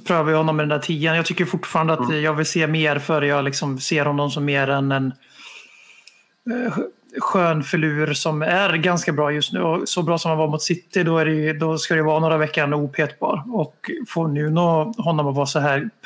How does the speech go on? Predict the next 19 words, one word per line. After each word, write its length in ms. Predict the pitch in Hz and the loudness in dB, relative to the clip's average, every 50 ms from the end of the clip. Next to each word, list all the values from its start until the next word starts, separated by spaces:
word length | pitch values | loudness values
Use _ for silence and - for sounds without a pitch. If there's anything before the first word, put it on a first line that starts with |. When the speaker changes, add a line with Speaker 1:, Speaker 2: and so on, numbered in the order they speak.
| - | -8
Speaker 1:
produktiv 800 | - 160 156 139 131 131 165 - - - - 214 196 180 151 143 | -4 -4 -2 -2 0 0 0 0 -2 -2 0 0 2 2 0 0
också 360 | 156 135 - - - - - - | -2 -4 -4 -4 -4 -4 -4 -4
i 100 | 185 156 | -4 -4
sina 260 | - 151 147 143 139 | -2 -2 -2 0 -2
aktioner, 520 | 135 139 - - 151 160 185 214 - 139 - - _ - - - - - - _ _ _ _ _ _ _ _ _ _ | -2 -4 -4 -4 -2 -2 0 0 -2 -2 -4 -10 _ -20 -20 -20 -20 -20 -20 _ _ _ _ _ _ _ _ _ _
ska 360 | - - - - - - 180 | -6 -6 -6 -4 -2 0 2
han 120 | 190 208 | 4 4
väl, 160 | 208 202 185 | 4 4 4
då 80 | 175 175 | 2 2
kan 180 | 170 240 247 240 | 2 4 4 4
han 80 | 208 | 6
vara 140 | 170 185 214 | 4 4 2
startspelare 460 | 214 - 240 226 226 - 190 175 165 | 2 2 2 2 2 0 0 0 0
för 100 | - 180 | -2 -2
mig. 160 | 185 - 165 135 - - _ _ - | -4 -2 -4 -4 -6 -12 _ _ -4
Och 200 | 254 190 - - | -4 -4 -2 0
mer 220 | 175 165 165 160 | 0 0 2 2
än 100 | 160 156 | 0 0
så. 340 | 151 - 190 208 196 160 - | 0 0 0 0 0 -2 -4